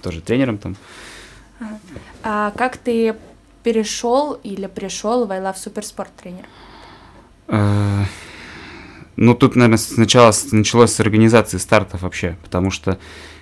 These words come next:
Speaker 1: и благодаря организации стартов я познакомился с Владом Литвинчуком,
Speaker 2: Мгм.
Speaker 1: вот, и он потом такой, то есть, э, говорит, узнал, что я тренер ещё,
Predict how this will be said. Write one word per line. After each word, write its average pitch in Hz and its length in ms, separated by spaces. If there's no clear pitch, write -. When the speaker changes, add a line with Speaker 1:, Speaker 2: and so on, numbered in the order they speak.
Speaker 1:
и 98 480
благодаря 104 400
организации 98 480
стартов - 420
я 98 80
познакомился 98 600
с - 100
Владом 156 400
Литвинчуком, 110 500
Speaker 2:
Мгм. 98 80
Speaker 1:
вот, 101 460
и 95 720
он 110 160
потом 104 300
такой, 87 280
то 92 120
есть, - 340
э, 87 260
говорит, 98 440
узнал, 98 280
что - 140
я 85 60
тренер 127 240
ещё, 101 240